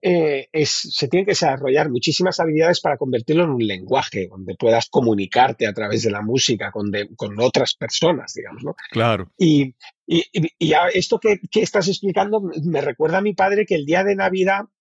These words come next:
Speaker 1: un hermano suyo, eh, todos tocábamos, ¿no?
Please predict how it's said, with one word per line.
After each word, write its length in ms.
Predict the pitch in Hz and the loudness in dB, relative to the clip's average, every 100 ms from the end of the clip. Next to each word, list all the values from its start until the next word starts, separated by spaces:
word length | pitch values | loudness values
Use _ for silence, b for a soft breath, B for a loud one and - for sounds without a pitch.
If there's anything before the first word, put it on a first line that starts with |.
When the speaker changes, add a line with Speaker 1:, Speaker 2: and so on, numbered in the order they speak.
| - | -2
Speaker 1:
un 160 | 190 202 | 2 2
hermano 420 | 202 196 202 196 | 2 0 -2 -2
suyo, 440 | - 226 165 185 _ _ _ _ _ _ _ | 2 2 0 -4 _ _ _ _ _ _ _
eh, 200 | 147 123 113 | 0 0 2
todos 300 | 151 165 - | 2 2 2
tocábamos, 600 | 170 180 180 135 143 - | 0 2 2 0 -4 -4
¿no? 200 | 120 | -6